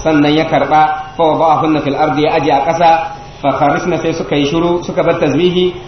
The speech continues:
Thumma nawalahunna Usman, sayyidina Usman ya ɗebe su, fa sabbahna fi kaffihi, suka kama tasbihi a hannunsa. Nahwa ma sabbahna fi kaffi Abi Bakr wa Umar,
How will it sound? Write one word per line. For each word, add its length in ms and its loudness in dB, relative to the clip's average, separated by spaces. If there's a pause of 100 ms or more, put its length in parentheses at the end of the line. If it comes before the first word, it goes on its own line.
(160)
Thumma 220 4
nawalahunna 580 4
Usman, 380 2
sayyidina 380 0
Usman 260 -2
ya 100 0
ɗebe 360 0
su, 160 -2 (320)
fa 80 0
sabbahna 560 0
fi 100 0
kaffihi, 400 0
suka 220 -4
kama 240 0
tasbihi 400 -2
a 80 0
hannunsa. 500 0 (840)
Nahwa 380 0
ma 180 2 (500)
sabbahna 560 -2
fi 160 -2
kaffi 240 -2
Abi 160 0
Bakr 220 -2 (120)
wa 140 0
Umar, 380 0